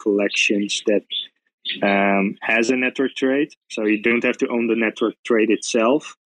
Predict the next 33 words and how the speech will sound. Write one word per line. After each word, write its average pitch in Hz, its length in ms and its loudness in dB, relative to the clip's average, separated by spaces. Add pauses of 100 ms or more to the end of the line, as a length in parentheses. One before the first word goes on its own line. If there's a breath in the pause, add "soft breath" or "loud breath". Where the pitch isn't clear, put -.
(360)
But 110 220 0 (160)
if 110 160 -4
you 123 100 0
own 120 140 0
a 117 80 2
wizard, 107 480 2
if 104 100 -4
you 113 180 0
own 110 140 0
a 104 340 2 (320)
Lonely 113 300 2
Astro 104 240 -2
Club, 101 380 -2 (320)
uh, 104 460 0 (260)
Muscle 107 340 2
Mice, 110 720 2 (200)
um, 101 680 0 (340)
I - 120 4
B 113 100 2
C - 200 4
Friend 113 560 0
or 104 220 0
I 107 40 2
B 110 40 0
C 110 160 0
Friend 107 300 -2
two, 120 340 4 (640 loud breath)
uh, 101 280 -2
anyone, 113 360 2 (100)
any, 113 240 0
anything 110 460 0
that's, 95 420 -2 (220)
uh, 101 380 -2